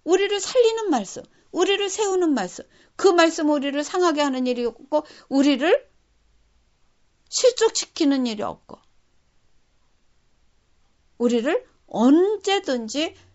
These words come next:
그 속에서, 그 상황에, 어떤 상황이든지 간에, 물속에서라도, 불속에서라도, 죽음의 골짜기, 눈물의 골짜기, 어떠한 광야에도, 어떠한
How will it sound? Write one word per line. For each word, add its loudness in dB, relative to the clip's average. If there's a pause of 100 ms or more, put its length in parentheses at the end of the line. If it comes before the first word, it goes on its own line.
(200)
그 2
속에서, -4 (100)
그 2 (160)
상황에, 2
어떤 -2
상황이든지 -4
간에, -16 (320)
물속에서라도, -6
불속에서라도, -4
죽음의 -2
골짜기, -8
눈물의 -6
골짜기, -10 (280)
어떠한 -2 (280)
광야에도, -2 (260)
어떠한 0